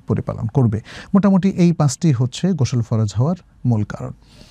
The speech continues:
সাইমা রহমান মনিকা, আপনি বলেছেন, বিবাহিত নারীদের কবর তার বাবার, আহ, বাড়িতে, তাদের বাবার বাড়িতে দেওয়া যাবে না,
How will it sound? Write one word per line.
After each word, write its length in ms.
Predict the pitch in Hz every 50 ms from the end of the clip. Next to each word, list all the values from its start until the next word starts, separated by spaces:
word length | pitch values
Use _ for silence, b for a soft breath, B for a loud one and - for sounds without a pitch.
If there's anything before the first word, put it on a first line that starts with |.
| B B B B B B B B B B B B B B B B B _ -
সাইমা 380 | - - 190 190 208 214 220
রহমান 320 | 214 208 170 196 214 208 202
মনিকা, 460 | 202 196 196 196 175 - 196 196 -
আপনি 200 | 165 - 160 143
বলেছেন, 580 | 139 147 143 147 127 - - 156 147 143 143 131 - - -
বিবাহিত 460 | 127 123 123 113 135 135 143 139 143
নারীদের 520 | 131 127 120 117 123 113 113 123 120 120 - - - - _ _ -
কবর 420 | - 113 110 101 123 123 131 135
তার 260 | 127 - - 110 104 95
বাবার, 320 | 95 110 101 107 117 117
আহ, 840 | 113 - - 135 - _ - 139 131 120 117 117 117 123 120 - 127
বাড়িতে, 600 | 127 117 113 113 123 127 123 - 123 107 107 120 - b b b b b b b b b b
তাদের 260 | - 123 120 113 123 113
বাবার 320 | 117 117 117 123 135 131
বাড়িতে 460 | 117 120 117 117 117 - - 156 151
দেওয়া 360 | 131 117 - 127 117 117 117
যাবে 360 | 113 - 127 117 107 123 120 120
না, 240 | 139 151 131 -